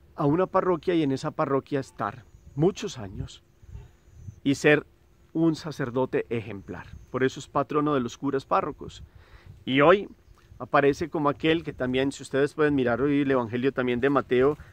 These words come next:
capítulo noveno, que, que pueden mirarlo, versículo treinta y cinco al capítulo diez, versículo uno,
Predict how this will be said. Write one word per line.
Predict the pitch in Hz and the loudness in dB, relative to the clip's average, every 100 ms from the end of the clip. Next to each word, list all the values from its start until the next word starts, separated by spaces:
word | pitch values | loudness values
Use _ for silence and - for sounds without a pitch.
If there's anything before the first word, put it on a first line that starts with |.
| - | -14
capítulo | - 113 131 147 147 | -8 -6 -2 2 4
noveno, | 156 165 143 139 185 | 4 8 8 6 -2
que, | - 113 - | -6 -8 -10
que | - 107 | -14 -6
pueden | 113 117 139 139 - - - | 0 2 2 -2 -6 -14 -14
mirarlo, | - 120 113 113 160 165 - _ _ _ | -6 2 2 4 -2 -2 -8 _ _ _
versículo | 110 110 120 131 135 | -14 -14 -6 -2 2
treinta | 139 135 | 2 0
y | 160 | -2
cinco | 151 139 | -2 -2
al | 160 | -4
capítulo | 147 123 - 147 147 | -4 -6 -4 0 2
diez, | 143 135 | 2 0
versículo | 143 143 165 180 | -2 -4 -2 2
uno, | 160 143 185 | 4 4 -2